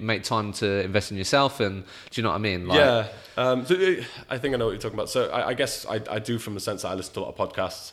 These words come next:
Speaker 1: Mm.
Speaker 2: um, and I try and consume as much content as I can from
Speaker 1: Okay.
Speaker 2: a learning point of view.
Speaker 1: Yeah.
Speaker 2: I think we both,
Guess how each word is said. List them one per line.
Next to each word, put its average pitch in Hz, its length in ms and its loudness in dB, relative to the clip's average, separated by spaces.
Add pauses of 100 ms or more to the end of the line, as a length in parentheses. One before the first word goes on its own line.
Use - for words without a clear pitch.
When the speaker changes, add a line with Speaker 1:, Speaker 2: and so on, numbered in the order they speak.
Speaker 1:
Mm. 104 280 -4
Speaker 2:
um, 90 340 0
and 95 100 -4
I - 20 -4
try 95 140 -2
and 90 80 -4
consume 95 280 -8
as 90 120 -10
much 95 220 -8
content 92 360 -6
as 85 120 -10
I 85 40 -8
can 95 300 -4
from 104 140 -4
Speaker 1:
Okay. 95 120 2
Speaker 2:
a 92 40 6
learning 98 240 0
point 98 200 -6
of 92 60 -12
view. 104 260 -6
Speaker 1:
Yeah. 98 260 4
Speaker 2:
I 107 60 -2
think 123 140 2
we 101 60 -2
both, 107 300 0